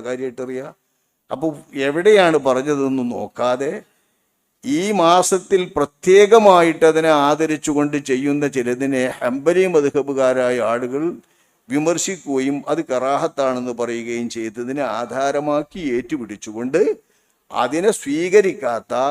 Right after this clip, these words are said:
ഷാഫിഈ മദ്ഹബുകാരുടെയും ഹനഫി മദ്ഹബുകാരുടെയും മാലിക്കി മദ്ഹബുകാരുടെയും മേലിൽ വെച്ച് കെട്ടാൻ ഇവർക്ക് യാതൊരു അവകാശവുമില്ല.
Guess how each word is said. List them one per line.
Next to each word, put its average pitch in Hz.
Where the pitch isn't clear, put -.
ഷാഫിഈ 160
മദ്ഹബുകാരുടെയും 120
ഹനഫി 151
മദ്ഹബുകാരുടെയും 117
മാലിക്കി 175
മദ്ഹബുകാരുടെയും 113
മേലിൽ 123
വെച്ച് 160
കെട്ടാൻ 156
ഇവർക്ക് 120
യാതൊരു 107
അവകാശവുമില്ല. 104